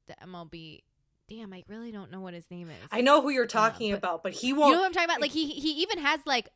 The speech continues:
Speaker 1: like, Hangul, uh, like, his name written in Hangul on his Instagram. Like, he's like
Speaker 2: Yeah. I don't think he can go. I think he,
Speaker 1: Oh.
Speaker 2: he owes the Korean government, like, a million dollars in taxes.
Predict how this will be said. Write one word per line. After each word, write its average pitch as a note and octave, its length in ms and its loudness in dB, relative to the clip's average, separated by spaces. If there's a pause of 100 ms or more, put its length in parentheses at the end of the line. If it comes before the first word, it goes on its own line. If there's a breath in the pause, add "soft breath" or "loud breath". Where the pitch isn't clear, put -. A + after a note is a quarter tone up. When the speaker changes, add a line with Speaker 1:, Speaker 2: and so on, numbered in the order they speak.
Speaker 1:
like, G#3+ 220 -4
Hangul, B3 640 -2
uh, E3+ 240 -6
like, F#3+ 140 -6
his G3 160 -6
name G3+ 240 -6
written A3+ 200 -4
in G3+ 120 -4
Hangul G3+ 440 -6
on F3+ 180 -8
his F3 380 -10
Instagram. - 600 -14
Like, D#3 280 -10
he's F3+ 220 -12
like D#3 260 -12 (400)
Speaker 2:
Yeah. F3 300 -8 (400 loud breath)
I A#3+ 200 6
don't E4+ 220 2
think C4 180 -4
he B3+ 140 -4
can A3+ 220 -2
go. A3 300 4 (1200)
I A3 100 2
think D#4 240 -2
he, D4 140 2
Speaker 1:
Oh. F#4+ 280 4
Speaker 2:
he C4 280 -4
owes A3+ 500 2
the G3+ 140 -6
Korean A3 440 -2
government, G3+ 520 -4
like, F3 160 -12
a F#3 40 -8
million F#3+ 380 -8
dollars E3+ 340 -4
in D#3+ 120 -16
taxes. - 600 -12